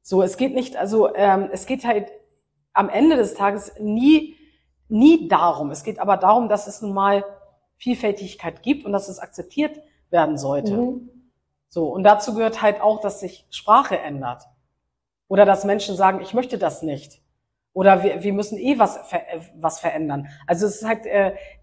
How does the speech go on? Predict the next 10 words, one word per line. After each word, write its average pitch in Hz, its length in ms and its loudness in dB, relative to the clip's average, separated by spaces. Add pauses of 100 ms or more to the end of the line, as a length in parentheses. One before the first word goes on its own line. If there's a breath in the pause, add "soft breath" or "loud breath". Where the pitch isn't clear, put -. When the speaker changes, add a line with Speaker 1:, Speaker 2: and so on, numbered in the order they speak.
(760)
Speaker 1:
der 214 160 0
gan-, 240 280 0
also, 190 300 -6 (680)
ähm, 185 440 -4 (960)
im, 208 320 -4
im 190 120 -8
besten 254 360 0
Fall 247 400 2 (320)
bist - 220 -10
du 269 160 -2